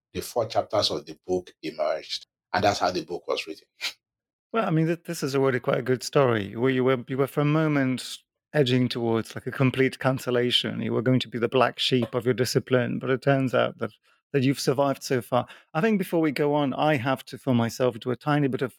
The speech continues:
Speaker 2: throat clearing. First of all, as, as it's not going to be difficult for you or listeners to spot, I am not in any way, shape, or form an expert on decolonial discourses or even histories of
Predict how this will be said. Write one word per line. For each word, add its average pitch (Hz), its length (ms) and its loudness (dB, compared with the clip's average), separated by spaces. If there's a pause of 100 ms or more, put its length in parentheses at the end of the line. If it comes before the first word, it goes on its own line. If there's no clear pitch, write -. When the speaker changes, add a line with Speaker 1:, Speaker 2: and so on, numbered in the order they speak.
Speaker 2:
throat 127 320 4
clearing. 110 520 0 (280)
First 143 200 2
of 131 80 -2
all, 117 200 2
as, 123 200 -2
as 127 200 -2
it's 123 140 -2
not 127 180 4
going 127 240 0
to 135 120 -8
be 110 340 0 (300)
difficult 123 440 2
for 127 260 -2
you 120 180 4
or 120 100 4
listeners 117 360 -2
to 127 100 -4
spot, - 460 -4
I 135 160 2
am 135 220 0
not 139 240 2 (100)
in 127 220 0
any 127 320 2
way, 113 340 -2
shape, 117 340 -2 (380)
or 127 40 -10
form 131 300 2
an 123 80 2
expert 123 500 -2 (200)
on 117 440 2
decolonial 117 480 0
discourses 117 800 -4
or 120 140 -2
even 117 280 -2
histories 123 580 0
of 123 240 0